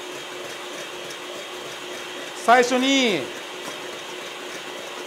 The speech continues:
ほんの少しの一つまみだけの砂糖を加えて、卵、卵白が分離してくるまで泡立ててから、中速に落として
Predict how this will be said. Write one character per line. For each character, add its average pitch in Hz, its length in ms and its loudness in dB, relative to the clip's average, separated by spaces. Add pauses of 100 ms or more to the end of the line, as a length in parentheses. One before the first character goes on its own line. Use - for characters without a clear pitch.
(260)
ほ 233 80 6
ん 247 60 4
の 254 100 8
少 247 220 10
し 214 80 2
の 202 100 4
一 240 200 10
つ 240 100 4
ま 233 120 12
み 214 120 6
だ 196 120 12
け 226 120 8
の 226 100 10
砂 185 200 12
糖 202 360 10
を 175 60 10
加 170 340 12
え 151 140 8
て、 208 680 8 (1000)
卵、 226 400 8 (140)
卵 226 240 12
白 185 340 8
が 196 300 12
分 226 220 4
離 254 100 4
し 240 100 2
て 247 80 4
く 247 120 0
る 254 100 6
ま 196 160 8
で 190 340 10 (140)
泡 196 220 12
立 233 220 10
て 170 140 4
て 160 60 2
か 147 100 8
ら、 175 380 12 (960)
中 247 240 2
速 254 260 6
に 247 220 6 (320)
落 196 100 2
と 262 120 12
し 262 120 0
て 202 340 12